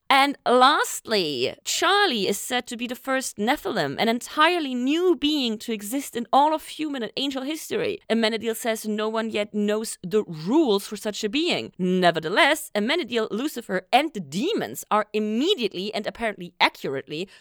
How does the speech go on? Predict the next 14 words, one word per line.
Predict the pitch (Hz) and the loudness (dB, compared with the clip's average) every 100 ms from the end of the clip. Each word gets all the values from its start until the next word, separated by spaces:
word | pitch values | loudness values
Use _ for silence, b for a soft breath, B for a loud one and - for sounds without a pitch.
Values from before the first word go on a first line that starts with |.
| B | B
certain | - 311 320 - 180 B B | -6 -2 -2 -4 -8 B B
he'll | - 523 | 0 0
be | 392 339 | 2 0
able | 277 277 | 0 -2
to | 208 | -10
freely | - 285 339 320 302 | -8 -2 0 0 -4
and | 240 | -6
safely | - 233 226 214 | -6 -6 -6 -10
travel | 202 226 208 | -6 -4 -4
between | 185 - 165 | -6 -12 -12
heaven, | 196 339 330 320 - b | -2 0 0 -4 -8 b
hell, | 285 247 240 B B | 0 2 2 B B
and | 302 - | -4 -2
earth | 240 233 | -2 -2